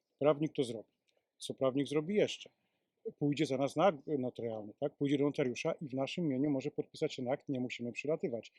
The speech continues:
nie musimy generować kosztów. Oczywiście możemy, wtedy prawnik i tak z nami pójdzie, no bo notariusz nie podpisze aktu notarialnego,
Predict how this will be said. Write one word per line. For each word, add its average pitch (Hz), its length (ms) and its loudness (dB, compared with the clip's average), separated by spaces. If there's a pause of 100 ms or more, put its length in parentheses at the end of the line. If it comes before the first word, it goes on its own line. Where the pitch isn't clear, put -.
(240)
nie 131 100 0
musimy 123 340 0
generować 117 500 0
kosztów. - 320 -6 (260)
Oczywiście 139 580 2
możemy, 139 540 2 (280)
wtedy 139 340 0
prawnik 147 420 0
i 170 60 -8
tak 208 240 2
z - 120 -8
nami 135 240 2
pójdzie, 123 400 -2
no 151 120 0
bo 135 160 -2
notariusz 135 580 -2
nie 190 180 0
podpisze - 540 -2
aktu 131 200 0
notarialnego, 123 720 0